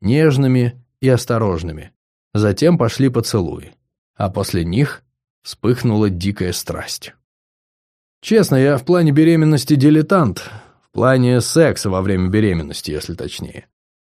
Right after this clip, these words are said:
Ходил все это время терзаемый сомнениями. Спросить не хватало смелости.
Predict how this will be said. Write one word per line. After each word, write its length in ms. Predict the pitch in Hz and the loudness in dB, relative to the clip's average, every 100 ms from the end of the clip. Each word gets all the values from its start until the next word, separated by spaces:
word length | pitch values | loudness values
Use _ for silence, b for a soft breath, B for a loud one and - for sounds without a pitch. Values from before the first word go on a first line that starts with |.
| _ | _
Ходил 340 | - 120 202 190 | -4 0 2 2
все 180 | - 156 | 4 2
это 160 | 143 | 2
время 280 | 147 151 139 | 4 4 2
терзаемый 600 | 131 131 113 139 131 127 | 0 2 4 4 4 0
сомнениями. 880 | 127 131 127 127 101 85 69 64 - _ _ | 2 2 4 2 0 -2 -8 -16 -20 _ _
Спросить 480 | - - 113 160 151 | -10 -4 -2 0 0
не 80 | 131 | 0
хватало 460 | 127 123 131 123 120 | 2 2 2 2 2
смелости. 720 | 135 143 90 - - - | 2 2 0 -4 -12 -14